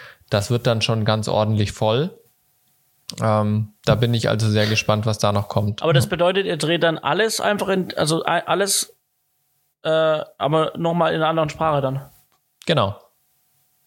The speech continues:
Speaker 1: Ja.
Speaker 2: Das heißt, ihr habt dann die gleichen Protagonisten, die alle Sprachen können oder halt unterschiedliche
Speaker 1: Wir haben für
Speaker 2: Protagonisten?
Speaker 1: Deutsch und Englisch den gleichen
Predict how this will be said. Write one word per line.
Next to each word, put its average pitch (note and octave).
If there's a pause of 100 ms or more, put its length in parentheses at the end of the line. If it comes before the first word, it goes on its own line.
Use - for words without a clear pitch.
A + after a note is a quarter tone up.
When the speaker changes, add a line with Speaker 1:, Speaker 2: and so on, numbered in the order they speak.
Speaker 1:
Ja. G#2+
Speaker 2:
Das D3
heißt, D3+
ihr D#3
habt C#3+
dann C#3+
die C3+
gleichen D3+
Protagonisten, F3
die D#3
alle C#3+
Sprachen B2
können D#3+
oder G#3
halt F3+
unterschiedliche D3+
Speaker 1:
Wir B2
haben C3
für -
Speaker 2:
Protagonisten? C3
Speaker 1:
Deutsch D3+
und C#3+
Englisch C3+
den A#2
gleichen B2+